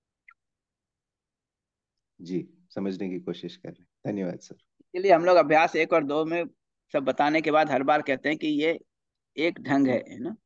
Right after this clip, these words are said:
Speaker 1: जी।
Speaker 2: ये one set of exercise है, one set of steps है, the exercise and the step नहीं है। अगर आप इसको भी the exercise and the step की तरह लेकर इसमें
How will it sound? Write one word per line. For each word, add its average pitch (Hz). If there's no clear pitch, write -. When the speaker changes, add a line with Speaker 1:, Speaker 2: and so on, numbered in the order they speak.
Speaker 1:
जी। -
Speaker 2:
ये 139
one 156
set 160
of 160
exercise 135
है, 117
one 139
set 147
of 139
steps -
है, 104
the 170
exercise 156
and 143
the 160
step -
नहीं 143
है। 110
अगर 135
आप 156
इसको 170
भी 175
the 165
exercise 160
and 151
the 160
step -
की 151
तरह 151
लेकर 147
इसमें 151